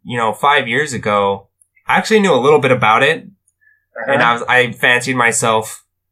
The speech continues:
Speaker 1: like, a super good Super Metroid speedrunner. And then I realized,
Speaker 2: Uh-huh.
Speaker 1: um, no, I'm not. I'm pretty good, but compared to these days, absolutely not. And so
Speaker 2: I, um, yes, go on.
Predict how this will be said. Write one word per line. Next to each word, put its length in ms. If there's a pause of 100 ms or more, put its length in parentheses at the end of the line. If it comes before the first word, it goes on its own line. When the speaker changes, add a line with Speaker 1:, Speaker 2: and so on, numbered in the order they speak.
(140)
Speaker 1:
like, 140
a 60
super 440
good 320 (180)
Super 280
Metroid 400
speedrunner. 680
And 120
then 80
I 80
realized, 480
Speaker 2:
Uh-huh. 460
Speaker 1:
um, 360
no, 160
I'm 140
not. 480
I'm 220
pretty 240
good, 320
but 240 (380)
compared 340
to 60
these 300
days, 300
absolutely 480
not. 380 (720)
And 180
so 120
Speaker 2:
I, 360
um, 300 (500)
yes, 360
go 80
on. 240